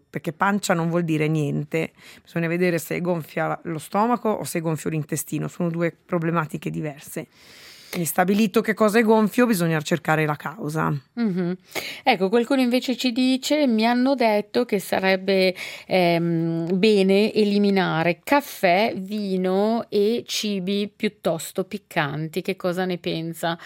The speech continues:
Speaker 2: la dietista?"
Speaker 1: Allora, non è automatico che si debbano togliere caffè, vino e piccanti, però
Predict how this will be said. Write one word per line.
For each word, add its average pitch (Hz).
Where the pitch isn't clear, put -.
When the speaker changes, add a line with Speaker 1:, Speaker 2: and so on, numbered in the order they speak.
Speaker 2:
la 180
dietista?" 160
Speaker 1:
Allora, 202
non 214
è 247
automatico 202
che 208
si 165
debbano 165
togliere 170
caffè, 170
vino 165
e 165
piccanti, 151
però 208